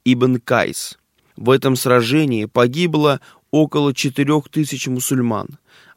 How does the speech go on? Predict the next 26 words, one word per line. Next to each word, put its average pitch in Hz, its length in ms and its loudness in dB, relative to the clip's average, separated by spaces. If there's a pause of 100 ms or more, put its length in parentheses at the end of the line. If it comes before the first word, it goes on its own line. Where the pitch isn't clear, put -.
Одни 120 320 2
были 139 240 2
убиты, 127 640 -2 (440)
а 123 140 4
другие 131 560 -2
утонули 117 540 0
в 110 80 0
реке. 113 420 -4 (520)
Раненый 131 640 4
Аль-Мусанна 123 800 2 (100)
остался 165 580 2
в 147 80 2
окружении 143 800 0
немногочисленного 131 1160 2
войска. 123 520 -2 (200)
Однако, 131 460 2
несмотря 131 580 2
на 135 160 2
трудное 120 380 0
положение, 117 760 -2 (100)
мусульмане 147 680 2
храбро 139 540 2
сражались, 123 800 0
и 123 100 2
персы 165 400 2
потеряли 139 580 0